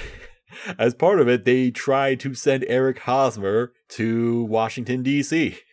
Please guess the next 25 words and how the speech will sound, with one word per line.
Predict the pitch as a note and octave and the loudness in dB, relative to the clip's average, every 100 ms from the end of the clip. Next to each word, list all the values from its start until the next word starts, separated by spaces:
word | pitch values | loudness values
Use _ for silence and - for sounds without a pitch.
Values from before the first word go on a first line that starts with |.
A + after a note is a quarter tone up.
| _ _ | _ _
<laughs> | - - - _ _ _ - - - | -12 -12 -16 _ _ _ -20 -20 -6
I'm | F#2+ G2+ | -4 -2
not | A2 A#2 | -2 -2
sure | - A#2+ A#2 A2+ G#2 | -2 2 4 4 0
why | F2+ G#2+ A2 A2 | -2 0 2 0
Washington | G2+ G#2+ G#2+ G2+ G2+ G#2+ | 0 -2 -4 -8 -6 -4
would | G2 F2+ | -4 -4
want | F2 G2+ F#2 | -4 -6 -6
that | F#2 C3+ E2+ G2 - _ _ | -6 -4 -2 -4 -10 _ _
for | - D#2 D2+ D2+ C#2+ _ _ | -10 -8 -6 -8 -12 _ _
any | D#2+ D#2+ D2+ | -12 -10 -12
reason. | D2+ D2+ G2+ D#3+ D3+ _ _ _ _ _ _ _ _ | -12 -8 -6 -6 -10 _ _ _ _ _ _ _ _
But | - F2 | -10 -6
yeah, | A2+ F#3 - _ _ _ _ | -2 -2 -2 _ _ _ _
that | D#2+ | -8
was | E2+ F2+ | -6 -6
part | A#2 C3 | -4 0
of | |
the | C#3+ | 0
deal. | E3+ G3+ D#2+ - _ _ _ _ _ _ _ _ _ _ _ | 0 0 0 -6 _ _ _ _ _ _ _ _ _ _ _
San | - G2 | -10 -6
Diego | F#2 G2 G2+ | -2 -2 -4
was | G2+ | -8
gonna | G2+ F#2+ | -8 -10
send | - G#2+ G#2 G#2 | -6 -6 -6 -8